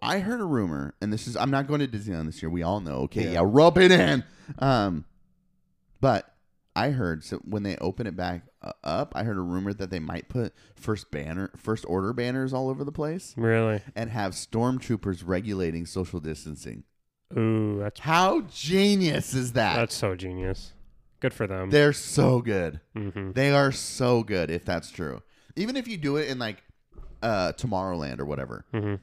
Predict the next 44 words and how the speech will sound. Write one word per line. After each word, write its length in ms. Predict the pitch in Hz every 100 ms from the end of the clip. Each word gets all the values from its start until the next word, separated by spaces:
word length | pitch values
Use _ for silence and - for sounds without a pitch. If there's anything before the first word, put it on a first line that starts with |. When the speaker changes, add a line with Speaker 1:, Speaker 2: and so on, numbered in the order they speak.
| _ -
Speaker 1:
just 220 | 127 -
having 400 | 113 120 123 110
that 300 | 101 107 104
be 160 | 107
the 140 | 107 101
regulators. 800 | 95 101 104 107 110 123 131 - _ - _ _ -
Oh, 360 | 82 78 73 - _
even 180 | 214 302
if 80 | 294
you 80 |
do 140 | 175 202
it 40 |
all 140 | 170 160
over 100 | 147
the 60 |
park, 440 | 131 170 156 101 - _ _ _
it's 160 | - -
genius. 560 | - 85 71 67 - - _ _ _ -
Speaker 2:
That 140 | 110
is 120 | 101
Speaker 1:
They're 100 | 127 156
Speaker 2:
genius. 180 | 95
Speaker 1:
so 200 | 95 104
good 260 | 92 80 73
at 140 | 73
stuff 240 | - 78 -
like 180 | 76 -
that. 260 | 76 71 - _ _ _ _ _
Ugh. 260 | - 92 87
Speaker 2:
Well, 100 | 131
they 60 | 127
have 140 | 139
such 220 | - -
a, 80 | 117 - _ _ - - _ _ _ _ _ _
they 80 | 135
have 180 | 135 135
such 200 | 147 -
a 60 |
breadth 520 | 113 _ 117 113 110
and 180 | 113 104
depth 320 | 107 104 -
of, 400 | 107 98 95 - _ _
of, 280 | - 104 95
um, 440 | 98 95 95 92